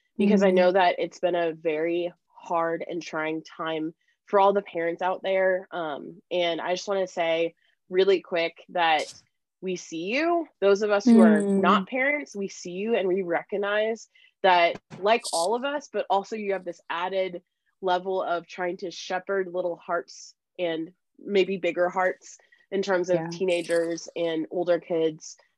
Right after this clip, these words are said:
Speaker 1: through this time. Like, we recognize that, and we recognize this season has been hard, and you're all,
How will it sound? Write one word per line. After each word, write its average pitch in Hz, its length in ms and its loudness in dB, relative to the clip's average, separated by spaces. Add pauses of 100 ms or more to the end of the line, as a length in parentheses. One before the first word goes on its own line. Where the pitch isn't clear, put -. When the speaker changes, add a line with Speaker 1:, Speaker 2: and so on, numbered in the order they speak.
(140)
Speaker 1:
through 247 200 2
this 208 220 0
time. 180 400 0
Like, 165 120 -2
we 208 120 0
recognize 196 640 0
that, 214 280 2
and 170 120 -2
we 165 80 0
recognize 170 540 -4
this 165 140 -16
season 175 360 -6
has 165 180 -4
been 160 160 -4 (160)
hard, 170 400 2 (360)
and 180 80 4
you're 180 180 6
all, 175 320 2